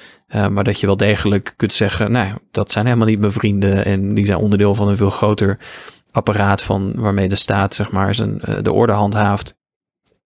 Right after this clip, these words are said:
En die orde zelf is, eh, onrechtvaardig en dus is dit geweld problematisch." Ja, dat, die gedachte, ik, ik zie hem heel, heel, heel zelden in Nederland.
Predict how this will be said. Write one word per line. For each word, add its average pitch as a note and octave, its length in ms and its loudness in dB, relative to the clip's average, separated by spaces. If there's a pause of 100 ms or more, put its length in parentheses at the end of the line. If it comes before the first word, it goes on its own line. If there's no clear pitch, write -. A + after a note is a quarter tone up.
(220)
En A#2 80 -2
die G2+ 100 2
orde A2 220 4
zelf A2+ 280 2
is, A2+ 260 2 (440)
eh, A2 220 -2
onrechtvaardig G#2+ 680 0
en A2 80 0
dus G#2+ 200 0
is G#2+ 100 -2
dit - 340 -6
geweld C#3+ 580 0
problematisch." G2+ 760 -2 (640)
Ja, A#2+ 180 -8
dat, A#2+ 200 -2 (180)
die C3+ 140 2
gedachte, C3 640 -2 (1160)
ik, - 140 -14 (140)
ik - 160 -14
zie - 160 2
hem A#2 100 4
heel, C3 380 4
heel, A#2+ 240 4
heel A2 180 2
zelden F#2+ 340 -2
in G2 80 -2
Nederland. G2 600 -6